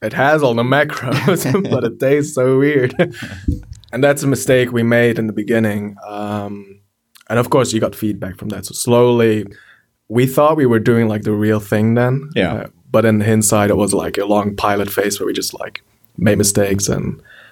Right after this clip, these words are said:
Speaker 1: learned a lot. And you can focus on the macros heavily, but you sh-, the first thing that customers want is that they pay for taste and quality.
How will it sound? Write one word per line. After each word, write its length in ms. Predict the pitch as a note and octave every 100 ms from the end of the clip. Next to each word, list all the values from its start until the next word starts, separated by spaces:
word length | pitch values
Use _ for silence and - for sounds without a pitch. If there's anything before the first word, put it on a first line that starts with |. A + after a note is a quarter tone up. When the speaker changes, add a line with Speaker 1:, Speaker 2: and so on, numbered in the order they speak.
| -
Speaker 1:
learned 320 | G#2 G2+ G2+
a 60 |
lot. 260 | G2 G2 G2+ G2+ - - - _
And 500 | G#2+ G2 G2 G2 G2+ G2+ G2+ _ _ _ _ _ _ _ _ _ _ _
you 220 | A2 A2 B2+
can 160 | E3
focus 340 | D#3 C#3+ C3+ C3
on 100 | A2+
the 40 |
macros 520 | A2 A2+ A2+ A2 G2+
heavily, 320 | G#2+ G#2 G#2+ G2+
but 140 | G#2
you 80 | G#2
sh-, 140 | G#2 -
the 80 |
first 400 | - B2 B2 B2
thing 220 | - A2 G#2+
that 160 | G2+
customers 480 | G#2 G#2 G#2+ G2 G2
want 300 | G2+ G2+ G2+
is 140 | F#2 -
that 140 | A2+ _ _ _ _ _
they 120 | A2 A2
pay 280 | G#2 A2
for 180 | G2+ G2+
taste 380 | G2 A2 G#2 G2+
and 80 | G2
quality. 580 | G#2 F#2 - - -